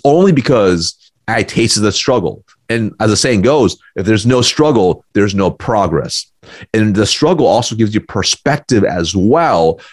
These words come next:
which allows you to do different things and have different reactions and take different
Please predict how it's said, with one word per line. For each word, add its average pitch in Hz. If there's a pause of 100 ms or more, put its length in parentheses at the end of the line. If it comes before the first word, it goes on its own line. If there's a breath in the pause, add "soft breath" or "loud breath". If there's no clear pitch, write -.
(160 loud breath)
which 117 (140)
allows 123
you 127
to 113
do 113
different 104
things 135 (240 loud breath)
and 107
have 120
different 107
reactions 95
and 90
take 110
different 104